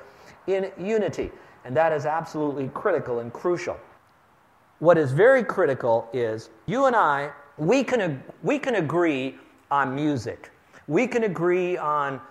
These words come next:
how we want to do our sanctuary here. We can agree on the times of services that we have here. But if we don't agree on the purity of the gospel being by grace alone, through faith alone, in Christ alone, for the glory of God alone, then all that other stuff that we might agree on won't matter, because the times of the service, the music that we have,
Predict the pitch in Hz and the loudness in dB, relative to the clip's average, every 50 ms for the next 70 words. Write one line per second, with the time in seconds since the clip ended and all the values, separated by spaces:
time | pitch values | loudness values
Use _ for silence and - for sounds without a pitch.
0 | - - - 175 170 175 175 165 160 160 160 156 143 135 160 156 151 143 139 135 | -16 -2 6 8 8 8 8 4 2 2 0 0 0 0 0 0 2 2 0 0
1 | - - 147 147 139 - - 135 117 110 123 110 131 226 240 226 240 226 196 160 | -2 -6 -6 -6 -6 -6 -6 -6 -4 -4 -4 -2 -2 -2 0 0 0 0 0 0
2 | 160 202 214 214 196 175 165 160 147 - - 180 185 196 196 196 165 170 151 - | 2 2 2 2 2 0 0 -2 -4 -4 -2 -2 -2 -2 -2 -2 -4 -6 -8 -6
3 | - - 185 185 170 170 147 - 160 139 123 123 139 139 - 135 135 120 131 143 | -2 0 2 2 2 0 0 0 -4 -6 -4 -4 -6 -6 -6 -6 -8 -6 -2 0
4 | 139 135 127 131 151 147 123 101 95 - - - _ _ _ _ _ _ _ - | 0 0 0 -2 -6 -6 -6 -8 -10 -14 -20 -20 _ _ _ _ _ _ _ -20
5 | _ _ - 131 135 180 180 185 - 185 175 156 143 185 208 254 269 262 220 214 | _ _ -4 6 8 10 10 10 6 4 0 2 4 4 4 4 4 2 0 0
6 | 226 214 180 151 143 151 156 151 151 143 139 - - 220 233 240 240 220 220 202 | 2 2 2 2 2 0 -2 -2 -2 -2 -4 -4 -4 -4 0 0 0 2 0 0
7 | 175 180 160 147 180 175 180 175 - - - 139 127 123 151 156 156 147 147 139 | -2 -2 -4 -2 -2 -2 -2 -4 -6 -6 -6 -6 -4 -2 -2 -4 0 2 2 2
8 | 131 127 139 170 202 220 208 - 170 160 156 156 135 - - 127 127 - - 190 | 2 2 2 2 0 0 0 0 0 2 2 -2 -2 -4 -8 -10 -6 -4 -2 -2
9 | 196 190 165 147 139 135 135 135 123 120 - - 180 190 190 - - 156 139 127 | -2 0 -2 0 0 0 0 0 -2 -6 -6 -4 -2 -2 -2 -4 -4 -2 0 0
10 | 135 131 - 135 120 123 127 160 175 165 156 151 139 127 117 113 127 147 175 190 | -2 -2 -4 -6 -6 -4 -2 0 2 2 4 2 2 0 -4 -2 -2 -2 0 0
11 | 180 147 123 113 110 104 107 107 - - - - _ _ _ _ - 156 160 156 | -2 -2 -4 -6 -8 -8 -8 -12 -14 -18 -20 -20 _ _ _ _ -6 -2 2 4
12 | 170 226 269 294 269 277 262 247 240 220 226 208 - - 214 202 196 - 180 165 | 6 6 6 6 6 4 4 4 2 2 0 -2 0 0 0 0 0 0 -4 -2
13 | 185 196 190 180 170 160 156 139 135 170 190 190 170 151 143 135 127 135 160 165 | -2 -2 -2 -2 -2 -2 -4 -4 -2 -2 -2 -2 -2 -2 -6 -6 -2 0 0 0
14 | 175 170 165 165 175 180 165 147 139 131 135 135 - - 185 170 151 131 123 - | 0 -2 -4 -6 -4 -4 -4 -4 -4 -4 -4 -6 -6 0 2 2 2 2 -2 -4
15 | 139 135 - - 202 214 240 247 208 226 190 185 156 - - 190 185 165 151 139 | -8 -8 -8 -6 -6 -6 -4 -4 -4 -4 -4 -6 -8 -4 -2 0 0 0 -2 -4
16 | - - 139 139 151 214 247 240 269 226 - 247 202 180 180 165 151 147 139 131 | -8 -8 -8 -6 -4 -4 -2 -2 -4 -4 -4 -4 -4 -4 -4 -6 -4 -2 0 0
17 | 139 139 - | 0 -2 -4